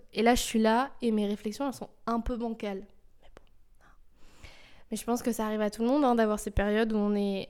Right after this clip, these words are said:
un peu moins performant, où on a moins envie d'être parfait à tous les niveaux et c'est difficile parfois de pas culpabiliser de ce temps que tu prends pour toi, de ce rythme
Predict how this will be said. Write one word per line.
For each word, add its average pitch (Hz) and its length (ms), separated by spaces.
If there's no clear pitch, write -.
un 214 120
peu 233 120
moins 233 220
performant, 226 680
où 240 60
on 220 180
a 202 100
moins 240 380
envie 240 200
d'être 233 180
parfait 214 400
à 226 100
tous 226 160
les 220 80
niveaux 220 400
et 240 140
c'est 220 140
difficile 208 380
parfois 220 260
de 202 80
pas 202 140
culpabiliser 202 680
de 226 200
ce 214 140
temps 240 240
que - 80
tu - 140
prends 208 240
pour - 180
toi, 226 280
de 226 80
ce 202 160
rythme 220 580